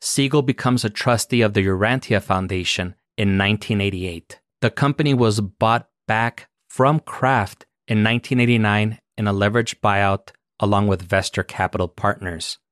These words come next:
In two thousand, they merged with the Hain Food Group and become the Hain Celestial Group. In two thousand and two, Siegel left Celestial Seasonings while remaining a part of the Urantia Foundation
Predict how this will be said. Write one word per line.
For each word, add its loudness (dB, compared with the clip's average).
In 2
two 0
thousand, 2
they 4
merged 2
with -2
the -2
Hain -2
Food -2
Group 0
and 0
become 0
the 2
Hain -2
Celestial -4
Group. -12
In 4
two -2
thousand 2
and 2
two, 4
Siegel 0
left 2
Celestial 0
Seasonings 0
while 2
remaining 4
a 2
part 0
of 0
the 0
Urantia 0
Foundation -4